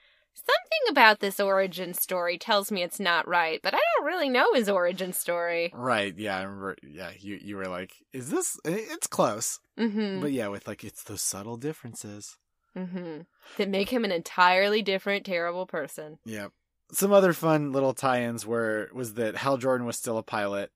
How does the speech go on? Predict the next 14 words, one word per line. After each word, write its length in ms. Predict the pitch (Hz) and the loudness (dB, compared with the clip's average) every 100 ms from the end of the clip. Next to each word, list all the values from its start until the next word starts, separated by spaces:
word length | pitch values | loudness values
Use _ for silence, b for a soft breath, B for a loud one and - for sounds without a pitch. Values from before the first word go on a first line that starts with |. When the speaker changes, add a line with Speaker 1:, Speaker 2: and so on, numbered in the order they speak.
| _ _ 123 | _ _ -12
Speaker 2:
and 100 | 120 | -4
he 100 | 131 | -4
was 140 | 120 | -2
gonna 160 | 131 120 | -4 -4
shoot 280 | - 131 113 | -4 -4 -6
the 100 | 113 | -8
big 200 | 107 107 | -6 -6
missile, 440 | 113 110 117 98 95 | -6 -6 -4 -4 -4
which 220 | 110 - | -8 -10
was 120 | 110 | -10
called 460 | - 117 107 95 95 | -8 -6 -6 -8 -12
the 80 | 107 | -12
Green 380 | 104 104 117 | -8 -6 -6
Arrow. 480 | 117 101 95 90 95 | -6 -8 -8 -8 -10